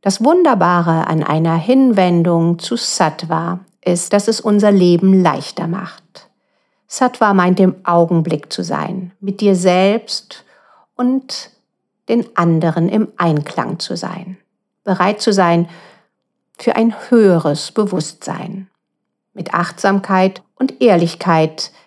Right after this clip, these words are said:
finden wir zu uns selbst und einer Umsetzung dieser lichtvollen Perspektive. Vor allen Dingen auch eine Umsetzung des lichtvollen Seins in Bewegung,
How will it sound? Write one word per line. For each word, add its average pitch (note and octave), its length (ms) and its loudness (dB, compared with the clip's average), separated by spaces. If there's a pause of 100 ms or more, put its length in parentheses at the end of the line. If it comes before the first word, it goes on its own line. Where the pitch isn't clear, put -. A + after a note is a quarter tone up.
(260)
finden F#3+ 400 -2
wir E3 280 0
zu - 260 -2
uns G#3+ 300 -2
selbst - 920 -2
und E3+ 220 -4
einer E3 360 0
Umsetzung F#3+ 1000 0 (280)
dieser F#3+ 260 0
lichtvollen E3+ 720 -2
Perspektive. - 840 -8 (720)
Vor - 180 -2
allen A3+ 180 2
Dingen G#3+ 260 2
auch G3+ 400 0 (520)
eine F3+ 360 2 (120)
Umsetzung G3 1000 2 (580)
des - 280 -14
lichtvollen F3 1000 0
Seins D3+ 760 -4
in F3+ 220 2
Bewegung, D#3+ 800 -2